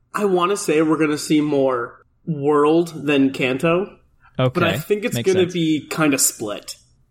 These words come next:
Speaker 1: Because a
Speaker 2: Yeah.
Speaker 1: lot, like, the Kanto versus World matchup is very different than them versus each other.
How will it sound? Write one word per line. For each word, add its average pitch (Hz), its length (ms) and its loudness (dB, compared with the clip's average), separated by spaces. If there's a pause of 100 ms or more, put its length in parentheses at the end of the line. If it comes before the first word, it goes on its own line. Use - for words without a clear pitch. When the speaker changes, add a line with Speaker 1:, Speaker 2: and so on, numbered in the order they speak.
Speaker 1:
Because 165 380 0
a 156 60 2
Speaker 2:
Yeah. 151 160 4
Speaker 1:
lot, 156 320 0
like, 160 260 -2 (120)
the 180 160 -2
Kanto 202 400 2
versus 175 280 2
World 160 360 2
matchup 135 420 0
is 135 120 -2
very 147 400 0
different 147 500 -2
than 131 460 0 (160)
them 156 320 -2
versus 147 260 0
each 131 180 -6
other. - 340 -10